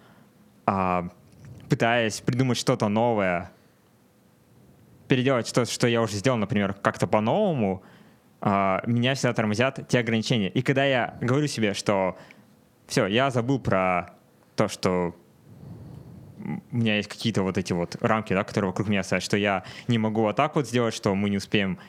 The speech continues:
вот это сделать, и просто делаю так, как бы, вот, полет мысли <laughs> и идеальный вариант, то это в дальнейшем помогает, ну, для начала это помогает генерировать какое-то красивое решение, да, но в дальнейшем помогает,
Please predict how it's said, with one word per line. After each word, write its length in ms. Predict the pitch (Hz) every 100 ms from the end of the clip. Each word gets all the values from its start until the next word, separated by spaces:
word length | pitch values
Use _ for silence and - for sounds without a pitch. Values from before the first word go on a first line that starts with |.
| - -
вот 160 | 104
это 200 | 156 165
сделать, 500 | 131 131 131 113 - - - - _ _ _ _ - - -
и 400 | 135 123 117 - -
просто 340 | 156 160 120
делаю 320 | 107 139 117
так, 300 | 110 135 -
как 200 | - 101
бы, 440 | 101 101 98 90 90 - -
вот, 180 | - -
полет 300 | 117 120 123
мысли 480 | 143 196 107 98 101 117 113
<laughs> 320 | 135 113 117 -
и 300 | 120 113 113
идеальный 400 | 123 131 135 127
вариант, 500 | 113 113 120 156 185 - - - - _
то 640 | 123 113 107 107 104 98 - - - -
это 200 | 147 151
в 80 | 120
дальнейшем 420 | 113 123 214 180
помогает, 600 | 131 120 120 127 117 - - 110 -
ну, 200 | 202 135 - -
для 140 | 131
начала 240 | 147 214 170
это 80 |
помогает 320 | 127 131 143 120
генерировать 260 | 139 135
какое-то 260 | - 117 107
красивое 380 | - 120 156 127
решение, 380 | 113 170 139 101
да, 220 | 101 120 - - - - - - -
но 340 | 123 127 123 107
в 60 |
дальнейшем 340 | 123 143 180 -
помогает, 560 | 120 113 131 120 -